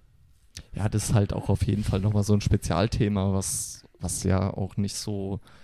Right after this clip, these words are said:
jetzt, äh, irgendwie groß, groß auch in der Szene besprochen wird. Deswegen finde ich das eigentlich auch, vielleicht, vielleicht müsste man über sowas auch öfter sprechen, denn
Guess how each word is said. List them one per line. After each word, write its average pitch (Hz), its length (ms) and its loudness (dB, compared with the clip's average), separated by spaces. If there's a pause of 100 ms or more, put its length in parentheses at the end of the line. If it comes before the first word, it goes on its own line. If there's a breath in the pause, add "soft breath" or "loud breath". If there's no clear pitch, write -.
(160 soft breath)
jetzt, - 460 -10
äh, 90 300 -2
irgendwie 95 400 -4
groß, - 640 -4
groß - 240 -2
auch 101 140 0
in 104 140 2
der 98 320 4 (320 soft breath)
Szene 123 480 2
besprochen 110 640 2
wird. 95 320 2 (260 loud breath)
Deswegen 101 360 -4
finde 104 220 2
ich 104 60 -2
das - 200 -4
eigentlich 101 420 -4
auch, 101 340 0 (580)
vielleicht, 98 320 2
vielleicht 110 340 4
müsste 127 260 2
man 110 200 6
über 107 180 2
sowas 110 340 0
auch - 280 -6
öfter 117 300 0
sprechen, 123 640 -4 (580 soft breath)
denn 98 440 2